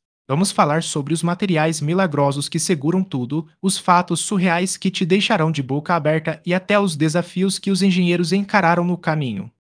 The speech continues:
Mergulhe fundo e prepare-se para as revelações que farão você olhar para essa ponte com olhos novos. Principais conclusões são: a ponte Hercílio Luz é como um gigante de aço dançando sobre o mar. Dois. Ao atravessar, você pode sentir o vento brincando com seus cabelos.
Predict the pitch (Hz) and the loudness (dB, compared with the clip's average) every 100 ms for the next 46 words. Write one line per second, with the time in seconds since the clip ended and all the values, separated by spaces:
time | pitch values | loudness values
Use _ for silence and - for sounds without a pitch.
0 | _ 139 135 151 190 190 190 202 202 185 | _ -2 0 2 2 2 0 0 0 -2
1 | 185 185 170 160 165 190 - 170 160 180 | -2 -2 0 0 -2 -2 0 0 0 0
2 | 175 180 - 160 156 - 220 226 208 208 | 0 0 0 -2 -2 -4 0 2 4 2
3 | 202 196 220 202 156 165 175 175 170 190 | 0 0 2 2 2 2 0 2 0 -2
4 | - 185 196 196 202 156 190 185 143 120 | 0 0 0 -2 0 2 2 0 -2 -2
5 | 110 110 - - _ _ - 143 - 156 | -4 -8 -10 -12 _ _ 0 2 4 4
6 | 151 - 143 151 139 151 156 143 123 117 | 4 4 2 4 6 6 6 4 4 2
7 | - _ _ - 151 190 208 196 190 - | -6 _ _ -4 2 4 4 4 4 4
8 | 185 170 156 160 175 190 185 185 175 160 | 4 6 6 4 4 4 6 8 6 6
9 | 143 135 135 139 143 - 139 143 151 151 | 4 2 4 6 6 4 2 4 4 4
10 | 143 156 170 180 143 113 113 - _ _ | 2 2 4 4 2 0 -4 -12 _ _
11 | 185 135 120 - - _ _ - 135 135 | 6 6 6 2 -6 _ _ 0 2 4
12 | 165 165 185 170 151 160 - 147 170 185 | 2 2 2 2 2 0 -4 -2 0 2
13 | 208 185 180 170 208 196 151 180 202 180 | 2 2 2 2 2 4 2 2 2 2
14 | 185 196 190 180 151 175 - 196 151 127 | 4 4 2 2 0 -2 0 2 2 0
15 | 101 - - | -2 -8 -12